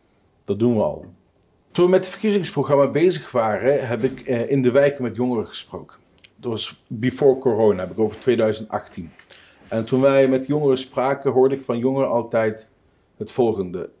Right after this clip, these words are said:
Eh, ik zei, "Hoe gaat het op school? Gaat het wel goed? Kunnen jullie thuis studeren?" Nee. Roermondse jongeren, meneer Hompen, Roermondse jongeren gingen naar Eindhoven, Maastricht, Venlo,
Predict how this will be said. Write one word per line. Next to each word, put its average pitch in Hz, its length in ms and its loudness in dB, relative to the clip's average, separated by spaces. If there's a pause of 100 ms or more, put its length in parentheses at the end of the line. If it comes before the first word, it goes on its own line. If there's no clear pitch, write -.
(160)
Eh, 104 160 -6
ik - 100 -12
zei, 120 220 2
"Hoe 120 140 0
gaat 139 160 0
het 120 80 -4
op 110 100 -4
school? 143 460 -2 (220)
Gaat - 240 -2
het 139 80 -8
wel 127 100 0
goed? 139 220 -4
Kunnen 135 220 0
jullie 131 200 0
thuis 120 320 -2
studeren?" 123 440 0
Nee. 127 340 -2 (600)
Roermondse 151 560 2
jongeren, 147 540 0 (520)
meneer 117 260 -2
Hompen, 110 360 0
Roermondse 139 600 2
jongeren 170 540 0 (720)
gingen 139 340 0
naar 120 280 0
Eindhoven, 120 680 2
Maastricht, - 840 -2 (720)
Venlo, 190 800 2